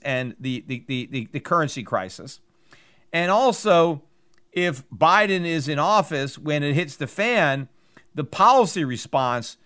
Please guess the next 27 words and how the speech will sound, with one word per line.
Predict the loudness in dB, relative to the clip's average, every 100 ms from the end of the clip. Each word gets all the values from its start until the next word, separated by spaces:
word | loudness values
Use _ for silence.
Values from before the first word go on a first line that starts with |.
| _
could | -4 -2
be | -2
even | -2 -4 -4
more | -2 2 2
reckless | 4 2 2 -4 -4 -6 -16 _ _ _ _
than | -4 0
what | 2 2
we | 0
would | -2 0
get | -2 -2
from | -6 -12
Trump. | -2 -2 -2 -8 _ _ _ _ _ -4
The, | -2 -2
the | 0
only | 2 4 4 2
silver | -2 0 0 2 0
lining | 0 2 2 0 -4 -6 -10 -14 _ _ _
to | -4 0
having | 2 2 0 -4 2
Biden | 4 4 4 -2
in | 0
office | 2 2 2 -8 -10 -16 _ _ _
when | -4 -2 -2 -4
it | -2
hits | -2 -4
the | -14
fan | -4 0 2 0 -2